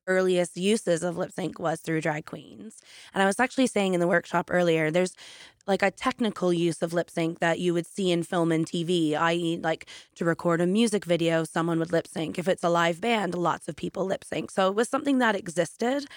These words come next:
but it kind of went to another level through the art of drag. And, um, it's become even bigger thing because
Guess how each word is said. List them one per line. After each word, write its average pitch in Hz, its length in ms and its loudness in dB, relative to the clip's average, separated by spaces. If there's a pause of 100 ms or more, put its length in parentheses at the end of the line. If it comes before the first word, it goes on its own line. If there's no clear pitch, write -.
(240)
but 185 240 4
it 185 140 -2
kind 190 240 -4
of 175 80 -6
went 180 200 0
to 185 100 -2
another 175 280 0
level 165 300 -2
through 170 240 -10
the 165 160 -16
art 160 180 2
of - 140 -8
drag. - 560 -4 (500)
And, 185 480 2
um, 180 500 0 (240)
it's - 220 -4 (120)
become 196 420 0
even 190 280 0
bigger 294 300 0
thing 170 360 -4
because 185 560 -2